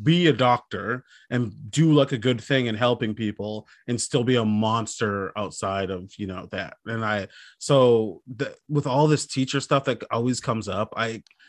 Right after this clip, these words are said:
I have to, I'm just like, "Oh, we're, like, a broken society." So it would make sense that there are people in this industry that are horrible. Luckily,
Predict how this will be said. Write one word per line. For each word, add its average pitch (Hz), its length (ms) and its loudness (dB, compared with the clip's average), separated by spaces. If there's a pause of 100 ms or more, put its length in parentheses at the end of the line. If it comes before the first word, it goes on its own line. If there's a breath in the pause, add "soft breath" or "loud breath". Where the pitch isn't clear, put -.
(220 soft breath)
I 131 140 2
have 131 340 2
to, - 80 -10
I'm 131 180 2
just 127 220 -2
like, 107 240 0
"Oh, 143 340 6
we're, 143 280 2
like, 147 160 4
a 123 40 2
broken 117 380 0
society." 117 600 -2
So 120 200 0
it - 20 0
would 113 160 -2
make 120 220 -2
sense 107 460 -4 (340 soft breath)
that 107 480 4 (100)
there 117 240 2
are 104 440 0 (180)
people 110 400 0
in 107 100 0
this 104 180 -4
industry 101 420 -4
that 95 200 -4
are 92 240 -6
horrible. - 500 -10 (280 soft breath)
Luckily, 175 720 2